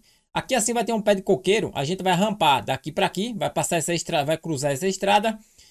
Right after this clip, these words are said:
Vai subir umas montanhas que, que tá aqui e vai sair bem aqui. A gente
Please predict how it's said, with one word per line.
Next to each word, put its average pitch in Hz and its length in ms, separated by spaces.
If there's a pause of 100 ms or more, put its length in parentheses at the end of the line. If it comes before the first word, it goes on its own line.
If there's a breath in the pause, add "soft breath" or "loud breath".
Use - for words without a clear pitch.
(140 soft breath)
Vai 202 160
subir 196 240
umas 170 160
montanhas 160 460
que, 156 80
que - 260
tá 175 160
aqui 185 300
e 175 60
vai 180 120
sair 185 240
bem 180 140
aqui. 214 400
A 135 80
gente 165 180